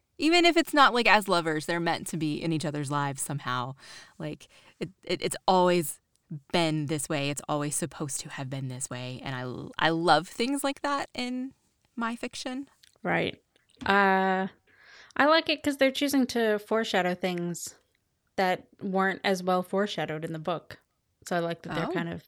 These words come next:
Speaker 2: putting it in here.
Speaker 1: Okay. Um, unfortunately, however, the Fjordans have found them and tried to kill them.
Speaker 2: Well, <laughs> but they do.
Speaker 1: Okay, they successfully kill two of them.
Speaker 2: Yeah.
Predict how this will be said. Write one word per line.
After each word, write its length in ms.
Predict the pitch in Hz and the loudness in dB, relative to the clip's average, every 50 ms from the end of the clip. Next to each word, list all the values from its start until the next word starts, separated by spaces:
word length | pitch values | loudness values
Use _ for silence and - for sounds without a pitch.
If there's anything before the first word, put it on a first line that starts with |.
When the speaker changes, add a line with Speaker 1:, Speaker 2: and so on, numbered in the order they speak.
| _ | _
Speaker 2:
putting 260 | - - 175 165 165 165 | -14 -10 -8 -6 -6 -4
it 100 | 160 165 | -4 -4
in 180 | 165 170 170 | -6 -6 -6
here. 280 | 165 170 - 180 175 - _ _ _ _ _ _ _ _ _ _ - | -8 -8 -8 -10 -12 -14 _ _ _ _ _ _ _ _ _ _ -10
Speaker 1:
Okay. 300 | - - - 277 254 302 381 - _ _ _ _ _ _ _ - | -10 -2 0 0 0 0 -2 -8 _ _ _ _ _ _ _ 0
Um, 380 | - 240 262 262 262 262 262 262 269 254 233 220 - - - - - - - - | 4 6 8 8 8 6 6 4 2 0 -2 -6 -8 -10 -12 -12 -12 -12 -10 -6
unfortunately, 920 | 277 - 254 226 - 277 277 277 - 262 262 254 208 185 208 202 202 202 214 | -2 -2 -2 2 4 4 4 4 2 -2 -2 -2 -2 0 0 0 0 -2 -2
however, 500 | 202 202 196 180 180 185 180 185 185 190 | -4 -4 -6 -4 -4 -4 -2 -2 -2 -2
the 100 | 190 196 | -4 -6
Fjordans 480 | - - 196 185 185 180 180 175 180 - | -6 -6 -4 -4 -4 -4 -4 -6 -8 -10
have 120 | - 180 | -12 -12
found 300 | - - 165 170 170 165 | -10 -8 -6 -6 -6 -6
them 280 | 180 185 - 185 190 - _ _ _ _ _ _ _ _ | -6 -8 -10 -10 -12 -16 _ _ _ _ _ _ _ _
and 140 | - 175 170 | -12 -12 -10
tried 200 | - - 156 151 | -10 -10 -10 -10
to 100 | - 170 | -10 -12
kill 200 | 151 - 196 180 | -12 -10 -8 -8
them. 300 | 151 147 135 139 151 170 - _ _ _ - - _ | -8 -8 -10 -12 -14 -16 -20 _ _ _ -20 -16 _
Speaker 2:
Well, 280 | 220 208 208 175 170 - - _ _ _ - _ _ _ _ _ - | -6 -2 -2 -2 -2 -4 -8 _ _ _ -20 _ _ _ _ _ -10
<laughs> 120 | 285 240 | -6 -2
but 160 | - 208 196 - | -2 -2 0 0
they 100 | 175 156 | -2 -2
do. 320 | - - 170 120 165 160 - _ _ _ _ - _ - - | -2 -2 -2 -2 -2 -4 -6 _ _ _ _ -20 _ -8 -4
Speaker 1:
Okay, 220 | - 208 - 214 165 | -4 -2 0 2 2
they 120 | 175 180 | 2 2
successfully 640 | - - 196 - - 185 190 - - 190 165 170 156 | 2 0 0 2 2 2 2 2 0 -2 0 0 0
kill 160 | - 165 147 | -2 -4 -6
two 180 | - - 151 139 | -4 -4 -4 -4
of 160 | 131 127 - | -6 -6 -6
them. 220 | 127 107 101 - | -6 -6 -6 -6
Speaker 2:
Yeah. 460 | 160 185 175 - - - - 190 196 | -6 -6 -6 -6 -6 -6 -8 -8 -8